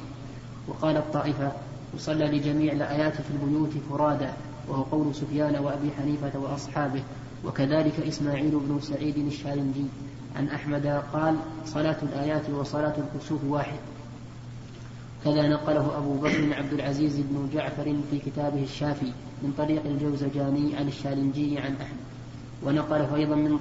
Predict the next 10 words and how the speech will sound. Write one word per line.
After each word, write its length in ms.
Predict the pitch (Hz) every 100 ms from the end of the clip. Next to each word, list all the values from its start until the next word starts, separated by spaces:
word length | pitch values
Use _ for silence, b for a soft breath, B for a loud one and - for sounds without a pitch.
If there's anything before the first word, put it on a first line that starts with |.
| 147
طريق 320 | 143 156 151
الفضل 500 | 151 143 151 151 151 143
بن 160 | 143
زياد 400 | 135 139 151 156 - 151
وحبيش 480 | 143 139 151 147
بن 280 | - 143 143
مبشر 720 | 143 131 151 - 151 147 143
عن 100 | 143
أحمد 300 | 143 143 143 135 147
أيضًا. 240 | 135 123